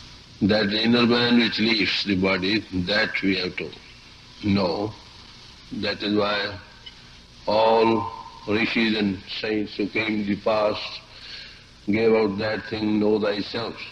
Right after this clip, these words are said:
Even the old Greeks had to say that, not his Sita. Guru Nanak and Christ also reiterated the same truth.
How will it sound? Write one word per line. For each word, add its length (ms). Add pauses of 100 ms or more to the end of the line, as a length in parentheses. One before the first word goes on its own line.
(1080)
Even 260
the 80
old 300
Greeks 560 (140)
had 220
to 100
say 240
that, 280 (800)
not 360
his 180
Sita. 360 (1700)
Guru 300
Nanak 500
and 200
Christ 380
also 540 (1120)
reiterated 760
the 80
same 360
truth. 460